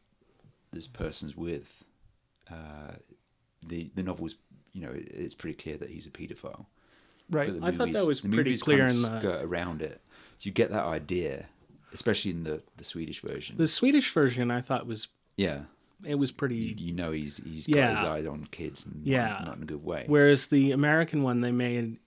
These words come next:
Speaker 3: uh,
Speaker 1: I think they deliberately avoided it because they wanted to focus on the children's, you know, the relationship between the boy and the girl.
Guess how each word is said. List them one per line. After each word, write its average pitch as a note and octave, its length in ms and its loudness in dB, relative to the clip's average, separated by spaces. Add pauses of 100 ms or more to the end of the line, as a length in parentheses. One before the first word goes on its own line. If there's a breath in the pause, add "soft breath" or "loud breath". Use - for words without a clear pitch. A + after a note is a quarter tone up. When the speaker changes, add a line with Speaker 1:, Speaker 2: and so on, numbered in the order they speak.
Speaker 3:
uh, A2+ 500 -10 (200)
Speaker 1:
I - 80 -10
think C#3+ 160 -4
they G#2+ 100 2
deliberately G#2+ 840 -2
avoided G#2 560 -4
it A2+ 200 -2
because F#2+ 480 0 (120)
they F#2 100 -4
wanted F#2+ 240 -2
to - 60 -14
focus - 600 -4
on E2+ 220 -6
the D#2 80 -10
children's, F2 1120 -8 (380)
you F2+ 320 -10
know, E2 100 -6
the D#2 240 -8
relationship F2+ 680 -2
between D#2+ 260 -10
the D#2 80 -10
boy E2 140 -6
and D2+ 100 -8
the D#2 40 -12
girl. E2 380 -6